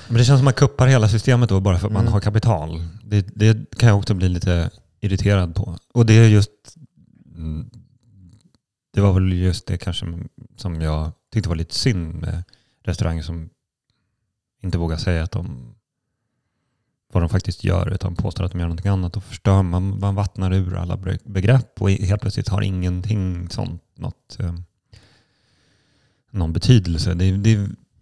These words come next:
Speaker 1: ändå viktigt att, eh, att man gör det på rätt sätt, tycker jag. För att det ska finnas <laughs> någonting kvar att hoppas på, eller att, att tro på. Liksom. Att så här, det här,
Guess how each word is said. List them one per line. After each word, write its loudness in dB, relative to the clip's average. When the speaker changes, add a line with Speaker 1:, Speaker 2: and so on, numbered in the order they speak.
Speaker 1:
ändå 6
viktigt 0
att, -4
eh, 4
att 0
man -6
gör 2
det 2
på -4
rätt -8
sätt, -12
tycker -6
jag. -10
För 4
att 0
det -2
ska -4
finnas -2
<laughs> 0
någonting 0
kvar 0
att 2
hoppas 2
på, -14
eller 4
att, 2
att 2
tro 6
på. -6
Liksom. -6
Att -4
så 2
här, 0
det 0
här, 4